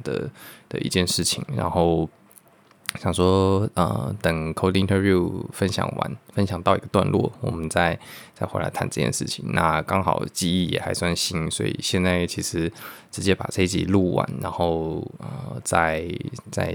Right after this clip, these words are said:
接下来的，的这个，呃，再下一个周末，再，再把这个，呃，podcast 上架上去，其实还蛮不错的。那这个主要在讲的呢，其实就是到职这件事情。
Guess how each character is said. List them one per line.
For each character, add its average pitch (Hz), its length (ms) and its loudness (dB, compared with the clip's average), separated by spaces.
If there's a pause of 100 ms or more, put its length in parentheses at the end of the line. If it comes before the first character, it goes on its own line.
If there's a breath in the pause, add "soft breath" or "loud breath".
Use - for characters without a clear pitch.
接 - 140 -2
下 87 160 0
来 - 160 -2
的， - 340 -4 (140)
的 - 260 -6
这 - 200 -4
个， - 300 -6 (260)
呃， - 440 -4
再 113 220 6
下 92 200 4
一 85 60 2
个 73 140 2
周 80 220 -2
末， 87 520 -2 (160)
再， - 180 -8
再 92 140 4
把 - 140 2
这 - 100 -4
个， - 240 -2 (220)
呃， - 200 -2
podcast - 420 -2
上 87 200 0
架 87 140 2
上 - 180 -2
去， - 100 -4
其 - 140 -4
实 - 140 -2
还 - 120 -4
蛮 - 160 -2
不 - 140 -14
错 - 280 -2
的。 57 140 -4 (640 loud breath)
那 104 480 4
这 180 220 6
个 98 480 6 (120)
主 90 220 0
要 113 180 6
在 117 300 2
讲 - 340 -6
的 - 300 -6
呢， 95 300 -2
其 - 180 0
实 87 180 -2
就 90 140 -2
是 85 480 2 (100)
到 87 240 2 (120)
职 - 360 2 (220)
这 - 140 -2
件 90 180 -4
事 - 220 0
情。 - 200 0